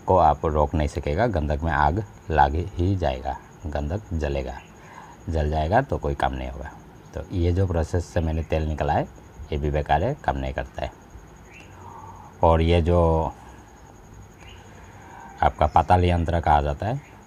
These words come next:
पाताल यंत्र से जो तेल निकाला जाता है, उसको भी मैंने कुछ साल पहले टेस्ट किया था। अंडा का जल्दी, जल्दी वाला फॉर्मूला,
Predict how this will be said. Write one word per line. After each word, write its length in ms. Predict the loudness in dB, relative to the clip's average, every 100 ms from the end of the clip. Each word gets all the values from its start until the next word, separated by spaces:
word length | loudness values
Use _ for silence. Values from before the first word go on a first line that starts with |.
| -4
पाताल 340 | -2 0 0
यंत्र 360 | 0 -2 -2 -2
से 180 | -2 -2
जो 400 | 0 0 -2 -6 -16 -20 -20 -20 -20 -8 -2
तेल 160 | 0
निकाला 300 | 0 0 0
जाता 280 | 0 -2 -2
है, 120 | -6 -6 -16 -20 -20 -20 -20 -18 -6
उसको 180 | -2 2
भी 140 | 4
मैंने 520 | 4 4 4 2 -2 -6 -16 -20 -20 -8
कुछ 120 | -6 0
साल 220 | 2 2
पहले 280 | 0 0 -2
टेस्ट 260 | -2 -4
किया 180 | -2 -2
था। 260 | 0 -2 -4 -12 -20 -20 -20 -20 -20 -20 -20 -20 -20 -18 -16 -16 -20 -20 -8
अंडा 240 | 0 4 4
का 100 | 4
जल्दी, 580 | 2 2 2 2 0 -4 -8 0
जल्दी 360 | 2 4 4
वाला 200 | 2 0
फॉर्मूला, 480 | 0 -2 -2 -4 -6